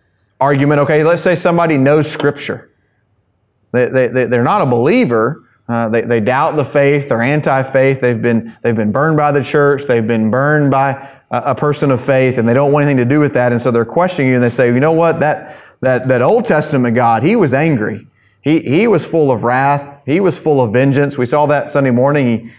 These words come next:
He, he had a family stoned and burned, uh, because of the sin of one person. Uh, we see that all throughout the Old Testament. Angry, vengeful, full of wrath. But also in the Old Testament, he's described as loving,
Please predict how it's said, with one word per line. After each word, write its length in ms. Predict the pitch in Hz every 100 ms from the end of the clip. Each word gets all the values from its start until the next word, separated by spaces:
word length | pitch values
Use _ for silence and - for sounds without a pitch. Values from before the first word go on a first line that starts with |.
| _
He, 40 | 117
he 140 | 107
had 240 | 110 139
a 40 | 135
family 440 | - 139 147 135
stoned 640 | 127 - 151 147 147 156 147
and 220 | 110 107
burned, 580 | 127 143 147 160 170 - -
uh, 100 | 110
because 280 | 113 117 127
of 80 | 120
the 80 | 117
sin 240 | 143 139
of 100 | 120
one 260 | 110 143 139
person. 560 | 143 143 - 180 - - _ _
Uh, 140 | - 110
we 140 | 113
see 240 | 120 - 175
that 240 | 151 131
all 220 | 110 139
throughout 340 | 139 139 139 135
the 80 | 127
Old 160 | 123
Testament. 540 | 123 175 - 107 98 - _ _ _ _ _ _ _ _ _ _ -
Angry, 480 | 156 156 113 107 -
vengeful, 460 | 147 160 147 - 107
full 300 | - 160 151
of 80 |
wrath. 420 | 131 131 110 110 - _ _ _ _ _ _ -
But 100 | 131
also 400 | 139 175 180 165
in 80 | 151
the 120 | 139
Old 200 | 143 139
Testament, 420 | 147 147 151 151
he's 200 | 139 123
described 560 | 117 - 143 127 131 117
as 160 | 113
loving, 640 | 117 131 135 139 139 139